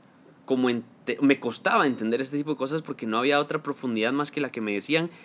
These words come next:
y, y yo la absorbía, pero nunca pensaba por mis propios méritos, mer-, méritos. Pero aquí viene lo, pero aquí viene lo, lo, como el, como el punto, que es que no puedes juzgar ni criticar al diferente, y no estoy hablando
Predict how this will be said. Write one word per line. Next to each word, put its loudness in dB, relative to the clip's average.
y, 2
y -6
yo 0
la 0
absorbía, 0
pero 0
nunca 0
pensaba -2
por -8
mis -6
propios -2
méritos, -2
mer-, 0
méritos. -4
Pero 6
aquí 0
viene 4
lo, 4
pero -2
aquí -2
viene 6
lo, 8
lo, 4
como -2
el, -2
como -4
el 0
punto, 2
que 2
es -4
que 0
no 2
puedes 2
juzgar -2
ni -2
criticar -2
al 2
diferente, -2
y 2
no 2
estoy 2
hablando 4